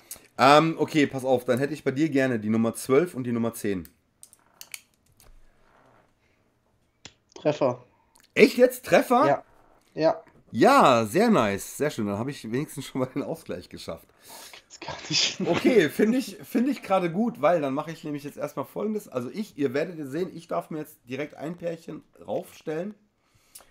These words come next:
Speaker 1: Ähm, von meiner Sache. Und das machen wir so, weil ich möchte nämlich kein Risiko eingehen.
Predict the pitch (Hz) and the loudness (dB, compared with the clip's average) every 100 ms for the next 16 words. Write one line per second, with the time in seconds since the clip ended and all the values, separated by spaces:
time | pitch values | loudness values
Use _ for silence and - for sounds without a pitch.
0 | _ _ _ - 131 139 143 147 143 _ | _ _ _ -4 0 0 0 -8 -14 _
1 | _ _ _ _ _ _ - _ _ _ | _ _ _ _ _ _ -20 _ _ _
2 | _ _ _ - _ _ - 120 117 _ | _ _ _ -20 _ _ -10 -10 -10 _
3 | 101 110 123 123 113 123 - 135 175 _ | -14 -12 -10 -12 -12 -14 -10 -12 -12 _
4 | _ _ _ _ _ _ _ 98 104 _ | _ _ _ _ _ _ _ -14 -14 _
5 | 95 104 113 113 117 98 90 98 190 135 | -14 -12 -10 -10 -8 -10 -8 -6 -6 -2
6 | 139 135 135 131 - 120 131 - 110 131 | -2 -4 -6 -10 -8 -10 -10 -8 -6 -4
7 | 247 233 147 107 123 147 160 | -4 -6 -6 -6 -8 -10 -8